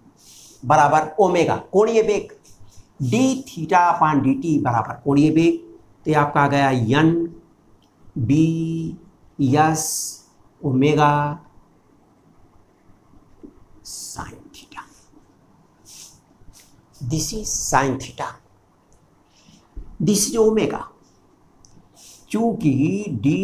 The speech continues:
theta upon dt बराबर ओमेगा कोणीय वेग है। अब यहाँ पर आप देखें ध्यान से कि जो हमारा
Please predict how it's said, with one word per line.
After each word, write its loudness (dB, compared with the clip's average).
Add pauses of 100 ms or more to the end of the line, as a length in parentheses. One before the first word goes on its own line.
(100)
theta 0 (500)
upon -2
dt -4 (800)
बराबर -8 (300)
ओमेगा 2
कोणीय 0
वेग -2
है। -2 (2750)
अब 0
यहाँ 2
पर 2
आप 2
देखें 0 (420)
ध्यान -2
से -6 (1500)
कि 0
जो 4
हमारा 4